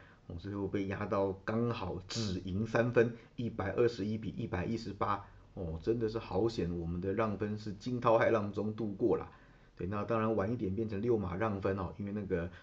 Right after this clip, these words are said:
Girardi 有回到阵中。那幸好最后这个结果哦，不管早下晚下都是一样的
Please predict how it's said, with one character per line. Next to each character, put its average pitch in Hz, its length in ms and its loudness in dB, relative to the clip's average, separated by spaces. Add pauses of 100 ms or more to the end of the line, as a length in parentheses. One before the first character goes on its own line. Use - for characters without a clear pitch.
Girardi 107 340 0
有 90 160 2
回 90 160 0
到 101 160 2
阵 104 260 -2
中。 113 260 6 (400)
那 98 120 -4
幸 127 200 0
好 98 160 2
最 127 140 6
后 120 80 8
这 127 100 2
个 117 80 6
结 110 200 4
果 98 200 2
哦， 82 140 -2
不 110 100 -2
管 92 280 0
早 90 180 -2
下 110 220 4
晚 90 200 0
下 98 200 0
都 107 120 0
是 107 140 -6
一 87 100 -4
样 110 220 0
的 85 100 -6